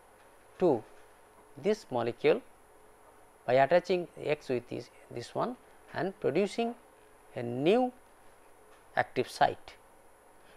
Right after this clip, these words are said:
new radical. Now, this new radical may or may not be capable of initiating polymerization.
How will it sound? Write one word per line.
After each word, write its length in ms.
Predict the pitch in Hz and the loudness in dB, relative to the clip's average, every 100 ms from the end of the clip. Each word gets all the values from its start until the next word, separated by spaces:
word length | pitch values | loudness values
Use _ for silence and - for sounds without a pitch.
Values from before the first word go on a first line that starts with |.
| - | 6
new 240 | 214 233 | 8 10
radical. 440 | 160 127 123 107 - - - - | 8 6 4 -2 -4 -10 -14 6
Now, 140 | 165 | 8
this 320 | 170 247 240 | 8 6 4
new 280 | 180 226 277 | 2 4 6
radical 440 | 196 165 190 247 247 | 10 10 10 8 8
may 520 | 151 139 160 240 277 | 6 4 6 6 6
or 260 | 196 202 180 | 12 12 12
may 180 | 160 | 10
not 180 | 233 262 | 10 8
be 100 | 196 | 6
capable 420 | - 160 156 147 | 6 8 8 10
of 120 | 147 143 | 10 10
initiating 500 | 135 160 147 135 117 | 2 0 0 -2 0
polymerization. 600 | 120 117 113 113 - | 0 2 0 0 -4